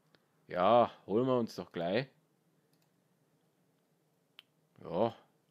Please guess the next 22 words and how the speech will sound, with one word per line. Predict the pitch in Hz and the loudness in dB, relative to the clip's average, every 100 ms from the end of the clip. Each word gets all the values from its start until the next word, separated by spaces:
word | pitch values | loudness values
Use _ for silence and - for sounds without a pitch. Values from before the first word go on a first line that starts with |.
| _ _ _ _ | _ _ _ _
Wenn | - | -6
ihr | 117 | -4
übrigens | 139 143 120 | 0 -2 -2
auf | 123 | -6
dem | 117 | -4
Bild | 107 160 - | -2 -2 0
bleibt, | 104 85 - | 0 0 -4
dann | 90 | -8
könnt | - 107 | -8 -8
ihr | 98 | -10
hier | 92 131 | -4 -2
sehen, | 117 110 165 - _ _ _ _ _ _ _ - | -2 -4 -6 -12 _ _ _ _ _ _ _ -10
dass | 92 104 | -6 -4
er | 85 - _ _ _ _ _ _ _ _ _ | -4 -8 _ _ _ _ _ _ _ _ _
überall | - 123 87 113 107 104 _ | -8 -4 -2 0 -2 -6 _
grün | - 113 139 | -6 -2 0
ist, | 131 - - | -2 -4 -4
außer | - - | -4 -4
bei | 90 | -4
der | 92 - | -4 -6
Tarnung. | 80 80 87 65 - _ _ _ _ | -6 -4 -4 -8 -16 _ _ _ _
Gut. | - 90 - | -10 -10 -12